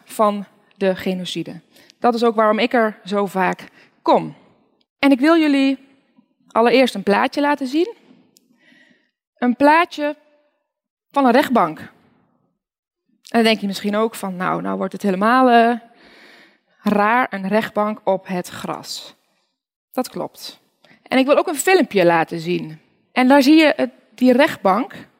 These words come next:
in actie. Dit is de verdachte. En die hoort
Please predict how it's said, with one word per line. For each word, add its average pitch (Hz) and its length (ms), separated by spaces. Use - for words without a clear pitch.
in 233 160
actie. 151 420
Dit 339 240
is 262 200
de 254 140
verdachte. 190 580
En 247 160
die 247 160
hoort 302 640